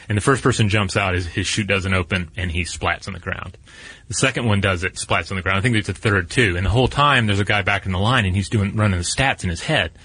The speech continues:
He's like, "What are the chances of one person dying during a skydive?" And he's calculating those odds. And what are the chances of two? What are the chances of three?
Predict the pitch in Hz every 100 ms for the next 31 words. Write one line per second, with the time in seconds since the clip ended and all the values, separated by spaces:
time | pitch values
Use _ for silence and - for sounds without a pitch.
0 | - - 107 107 139 147 117 120 107 107
1 | 101 98 104 101 101 85 - - - -
2 | - - - - 107 92 85 85 98 87
3 | - 98 85 - - - - 95 87 -
4 | 101 98 87 87 92 90 90 123 117 139
5 | 143 117 117 101 82 - 175 113 120 110
6 | - 107 101 90 85 147 139 87